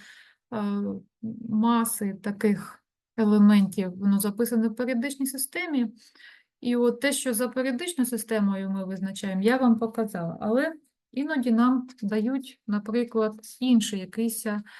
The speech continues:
нуклід. Ну, ось, наприклад,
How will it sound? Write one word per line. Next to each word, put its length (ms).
нуклід. 680
Ну, 100
ось, 120
наприклад, 680